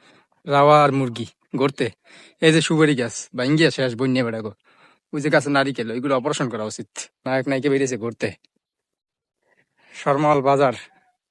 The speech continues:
প্রায় ইয়ে পড়ছি, আর কিছুক্ষণ লাগবে। খেলা দেখতে যাইতেছে আজকে পোলাপানের।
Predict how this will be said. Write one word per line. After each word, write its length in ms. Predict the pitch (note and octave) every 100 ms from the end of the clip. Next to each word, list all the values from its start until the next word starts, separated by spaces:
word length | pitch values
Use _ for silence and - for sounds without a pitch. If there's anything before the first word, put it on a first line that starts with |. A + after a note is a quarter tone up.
| _
প্রায় 280 | C#3+ C#3 C#3
ইয়ে 100 | C3
পড়ছি, 420 | C3 - E3+ F#3 - _ _ _ _ _ _ _ _ _ -
আর 180 | B2+ B2
কিছুক্ষণ 400 | B2 C#3 C#3+ C3+
লাগবে। 400 | C3+ A#2+ E3 - - _ _ _ _ _ _ _ _ _ _ _ _ _ _ _ _ _
খেলা 240 | - B2+ C3
দেখতে 260 | C3+ -
যাইতেছে 360 | C3+ C#3 C#3+ D3+
আজকে 360 | C#3 E3 E3+ - _ _ _ _ _ _ _ _ _ _ _ _ _ _
পোলাপানের। 480 | D3+ B2+ C#3 C#3